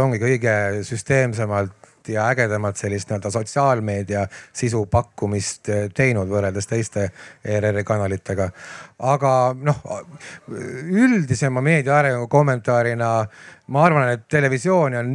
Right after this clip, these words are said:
nüüd ja praegu jõudmas see kriis, mis trükkajakirjandus on tükk aega olnud. Et noh, online meediumid, äh, voogedastus ja nii edasi ja nii edasi. Äh, noored auditooriumid ei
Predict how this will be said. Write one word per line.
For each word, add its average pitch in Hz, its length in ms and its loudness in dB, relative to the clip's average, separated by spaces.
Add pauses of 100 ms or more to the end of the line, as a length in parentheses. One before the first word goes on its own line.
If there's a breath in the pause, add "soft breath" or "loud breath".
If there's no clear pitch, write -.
(100)
nüüd 165 400 2
ja - 80 -4
praegu 127 500 2
jõudmas 113 400 -2
see 135 220 4
kriis, 113 260 -4
mis 110 160 -6
trükkajakirjandus 107 720 0
on 104 80 -2
tükk 127 320 0
aega 98 220 0
olnud. 90 280 -12 (600 loud breath)
Et 113 320 -2
noh, 120 140 -4 (260)
online 113 320 2
meediumid, 104 720 -2
äh, 104 360 0 (280)
voogedastus 110 640 0
ja 101 80 -2
nii 110 80 0
edasi 107 220 -4
ja 110 60 -2
nii 117 80 -2
edasi. 104 280 -4
Äh, - 680 -6 (180)
noored 123 400 2
auditooriumid 117 800 0
ei 117 140 -2